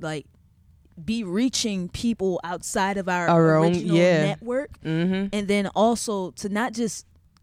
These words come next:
Speaker 1: have you listen, but to, to, for it to affect and impact, you know, the way that you think about something and, and how you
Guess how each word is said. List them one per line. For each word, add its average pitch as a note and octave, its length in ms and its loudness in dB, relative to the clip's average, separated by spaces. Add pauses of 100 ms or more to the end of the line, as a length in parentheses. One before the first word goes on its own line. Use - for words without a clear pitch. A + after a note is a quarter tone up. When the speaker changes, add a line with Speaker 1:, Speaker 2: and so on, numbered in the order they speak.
Speaker 1:
have A3 340 -2
you G3 120 -4
listen, G3 480 -2
but F3+ 240 0
to, F#3 220 -2
to, - 260 -14
for G3+ 280 -2
it A3 160 -2
to G#3 240 -8
affect F3+ 580 -6
and F3+ 160 -6
impact, F3 540 -4
you F#3 120 -6
know, E3+ 200 -6
the E3+ 100 -6
way E3+ 220 -6
that D#3+ 180 -8
you E3 140 -10
think F3 300 -8
about E3 320 -4
something E3 420 -8
and, D3+ 160 -10 (320)
and D#3+ 160 -8
how E3 280 -2
you E3 440 -6